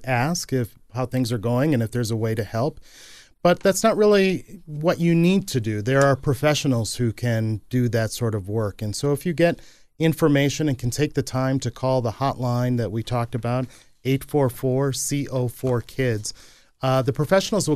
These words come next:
guide you through, um, what you're seeing, what leads you to, to be, uh, suspicious that some concern is going on.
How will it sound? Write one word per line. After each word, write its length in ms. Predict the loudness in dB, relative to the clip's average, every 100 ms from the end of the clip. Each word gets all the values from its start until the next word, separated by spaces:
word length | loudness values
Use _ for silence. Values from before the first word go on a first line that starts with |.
| 2
guide 180 | 2 4
you 100 | 0
through, 540 | -2 -2 2 2 2 -4 -8 -20 _ -14 -8
um, 360 | -6 -6 -8 -14 -20 -20 -20 _ -20 -4
what 240 | -2 2
you're 100 | 2
seeing, 580 | 0 0 2 2 2 -2
what 340 | 0 0 0
leads 340 | -2 0 0 -2
you 80 | -2
to, 260 | 0 0 -4
to 160 | -6 -4
be, 400 | 0 2 2 0 -4
uh, 200 | -8 -6
suspicious 720 | -6 -6 -2 0 2 0 0
that 140 | -4
some 220 | -2 -4
concern 420 | -2 -4 -2 0 0
is 120 | -2
going 300 | -2 0 0
on. 240 | -2 -4